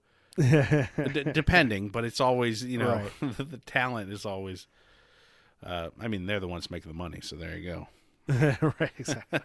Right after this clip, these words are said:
Speaker 2: <laughs> But, uh,
Speaker 1: <laughs> That reminds
Speaker 2: yeah,
Speaker 1: me of
Speaker 2: and
Speaker 1: our,
Speaker 2: there
Speaker 1: uh, that video where we did, like, uh, uh, uh, destroying the iMac, you know, shooting arrows and stuff
Speaker 2: Mm-hmm,
Speaker 1: at it. And
Speaker 2: mm-hmm. <laughs>
Speaker 1: we shot that broad head at, head at it, and it, like, bounced off and came back flying past your head.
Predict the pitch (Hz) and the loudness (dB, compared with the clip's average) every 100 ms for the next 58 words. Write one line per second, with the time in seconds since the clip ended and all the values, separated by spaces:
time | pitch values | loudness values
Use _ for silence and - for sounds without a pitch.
0 | - 143 - - _ - - - - - | -4 -6 -6 -20 _ -18 -16 -16 -10 -2
1 | 139 120 104 104 151 151 - 117 - 131 | 0 0 -2 -4 -10 -12 -8 -6 -4 -8
2 | - - 117 _ _ - - 151 170 170 | -8 -12 -12 _ _ -16 -4 0 2 4
3 | 151 147 139 156 120 117 123 165 165 - | 4 4 4 2 0 -2 -4 -4 -4 -8
4 | 90 - _ _ - - 123 127 139 123 | -12 -12 _ _ -20 -10 -10 -4 -4 -2
5 | 139 135 123 123 123 120 123 123 120 - | 0 0 0 -2 -4 -6 -6 -6 -10 -10
6 | - 117 110 117 - _ - - - _ | -12 -10 -10 -12 -20 _ -20 -20 -20 _
7 | _ - 117 - _ _ _ _ 95 87 | _ -20 -20 -20 _ _ _ _ -16 -14
8 | 117 120 - 127 117 113 110 104 110 110 | -8 -6 -2 -2 -4 -6 -10 -10 -8 -8
9 | 110 113 - 123 113 - 120 110 110 104 | -8 -10 -10 -8 -6 -6 -6 -8 -12 -10
10 | 110 113 110 117 135 160 160 107 127 117 | -8 -8 -8 -2 0 0 -2 -6 -6 -6
11 | 123 113 - 170 - - - 127 147 131 | -8 -8 -4 -4 -2 -8 -6 -2 -2 -2
12 | 139 127 131 123 131 135 131 135 131 131 | -2 -4 -2 0 0 0 0 0 -2 -2
13 | 147 135 127 131 131 131 131 127 120 - | -2 0 -2 -4 -6 -10 -10 -10 -10 -6
14 | 127 127 - 123 123 127 120 - 135 120 | -4 -4 -4 -4 -4 -6 -8 -6 -6 -6
15 | 117 120 - 127 120 127 - 123 123 135 | -8 -10 -10 -10 -8 -8 -6 -8 -8 -8
16 | 123 123 139 147 | -4 0 0 0